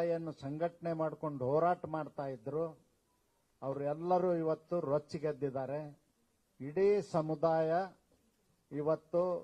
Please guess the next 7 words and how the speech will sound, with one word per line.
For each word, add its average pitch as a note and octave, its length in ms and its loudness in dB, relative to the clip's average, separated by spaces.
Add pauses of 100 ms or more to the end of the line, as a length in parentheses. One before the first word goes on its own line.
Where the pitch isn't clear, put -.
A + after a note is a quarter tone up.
(960)
ಜಾರಿ F3+ 300 2
ಮಾಡದೇ D#3+ 440 -2
ಇರುವುದಕ್ಕಾಗಿ D3+ 680 -2
ಆಕ್ರೋಶವನ್ನು D#3+ 840 0
ವ್ಯಕ್ತ C#3 300 -4
ಮಾಡ್ತಾ D3+ 400 -4
ಇದ್ದಾರೆ. B2+ 380 -8